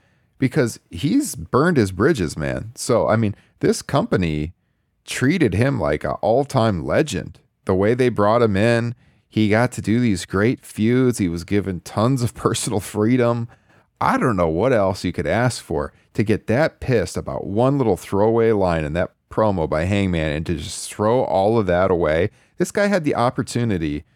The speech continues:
to ride off into the sunset any way he wants. They would let him work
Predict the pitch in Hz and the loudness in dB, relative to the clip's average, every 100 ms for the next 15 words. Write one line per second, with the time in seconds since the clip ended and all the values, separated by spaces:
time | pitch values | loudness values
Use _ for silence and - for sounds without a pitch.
0 | _ _ - 95 98 117 127 127 127 117 | _ _ -4 0 2 2 2 0 -2 -4
1 | 95 - 110 101 - 87 80 - _ _ | -4 -4 -2 -2 -2 0 0 -2 _ _
2 | _ 104 127 151 147 120 117 120 104 110 | _ -2 2 2 2 2 2 2 0 0
3 | 101 87 71 - - - _ - 117 143 | 2 0 -2 -8 -18 -18 _ -2 0 2
4 | 117 120 120 120 113 104 87 69 | 2 0 0 0 0 0 -2 -4